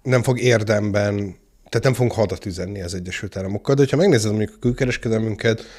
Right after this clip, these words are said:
akkor az Egyesült Államok importban, exportban is Magyarország top három partnerébe tartozik az Európai Unió mellett. Nagyon szoros viszonyunk van az Egyesült Államokkal, ami továbbra is a világ vezető hatalma.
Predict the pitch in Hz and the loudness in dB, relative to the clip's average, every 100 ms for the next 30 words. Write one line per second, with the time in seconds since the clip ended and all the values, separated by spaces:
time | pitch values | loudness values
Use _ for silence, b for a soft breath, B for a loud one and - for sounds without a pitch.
0 | B B B B - 113 - 117 139 131 | B B B B -8 -8 0 2 2 0
1 | - 110 117 104 98 127 113 - 98 - | -2 0 2 0 0 -2 -2 0 -2 -2
2 | 101 98 - - 95 95 92 92 - - | -6 -4 -8 -6 -6 -6 -8 -8 -10 -6
3 | 104 95 90 - - 90 - 87 87 92 | -4 -4 -4 -6 -6 -10 -10 -10 -10 -12
4 | 104 b b b b b - 85 - 85 | -16 b b b b b -6 -6 -8 -12
5 | 82 87 107 92 98 87 92 90 85 82 | -12 -6 -6 -6 -10 -10 -8 -8 -8 -10
6 | - 92 85 87 85 78 78 - B B | -10 -10 -8 -8 -10 -10 -14 -16 B B
7 | B - 151 139 95 - 98 85 - - | B 2 4 6 4 2 0 -2 -4 -6
8 | - 104 - 87 90 95 - 92 92 92 | -8 -6 -4 -6 -6 -10 -8 -6 -6 -10
9 | - - - 95 117 143 135 120 117 117 | -18 -16 -8 -4 0 0 2 4 4 4
10 | - 120 107 107 110 110 107 - - 107 | 4 2 4 2 4 2 0 -2 0 2
11 | 92 90 104 101 104 95 92 92 92 - | 0 -2 -4 -4 -6 -6 -8 -8 -10 -14
12 | - - - - - 104 92 92 92 90 | -20 -20 -20 -18 -8 -6 -6 -8 -8 -8
13 | 87 80 62 87 | -8 -12 -12 -14